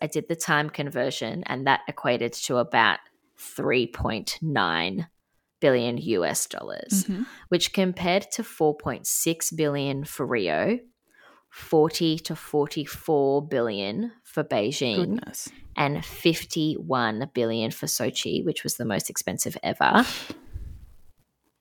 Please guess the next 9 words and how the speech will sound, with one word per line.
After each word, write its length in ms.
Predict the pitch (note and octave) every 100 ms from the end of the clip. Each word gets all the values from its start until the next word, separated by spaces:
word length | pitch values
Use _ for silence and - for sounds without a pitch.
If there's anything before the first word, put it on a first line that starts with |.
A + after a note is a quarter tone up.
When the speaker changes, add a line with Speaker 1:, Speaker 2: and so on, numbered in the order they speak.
| _ -
Speaker 1:
Three 360 | - E3+ E3
point 320 | E3 D#3+ C#3 F2+
nine 560 | G2+ E2+ G2+ G2 E3 - - - - _ _ _ _ _ _ _ _ -
is 340 | C3+ G2 - -
a 60 |
budget 480 | D3+ - - - -
Speaker 2:
Yeah. 340 | F3+ F3 G3 -
Speaker 1:
games. 420 | F3+ - - - - - - - - - - - - - -
Yeah. 160 | G2